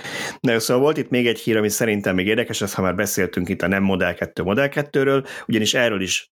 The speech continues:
beszéltek, vagy ezekről a tervekről is beszéltek egy kicsit. Egyrészt azt mondták, hogy majd március elsején erről lesz még, és nem akarnak most. De volt itt még egy érdekes dolog, amit először, mintha nem is akartak volna, nem is akarták elmondani, aztán valahogy valaki rátalált, és akkor vagy ráérzett, hogy Musk mit mondott a sorok között,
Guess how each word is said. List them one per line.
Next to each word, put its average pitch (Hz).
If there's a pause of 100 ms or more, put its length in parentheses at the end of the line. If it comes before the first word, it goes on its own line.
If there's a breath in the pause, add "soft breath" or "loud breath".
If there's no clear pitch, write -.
beszéltek, 110
vagy 104
ezekről 135
a 107
tervekről 104
is 92
beszéltek 98
egy 90
kicsit. 160 (540 loud breath)
Egyrészt 127
azt 107
mondták, 107
hogy 104
majd 92
március 92
elsején 92
erről 85
lesz 85
még, 87
és 78
nem 90
akarnak 87
most. 139 (380 loud breath)
De 104
volt 190
itt 147
még 135
egy 117
érdekes 120
dolog, 110
amit 104 (140)
először, 147
mintha 110
nem 120
is 127
akartak 120
volna, 110
nem 120
is 113
akarták 110
elmondani, 139
aztán 113
valahogy 123
valaki 117
rátalált, 110
és 104
akkor 101
vagy 95
ráérzett, 101
hogy 101
Musk 98
mit 110
mondott 98
a -
sorok 101
között, 151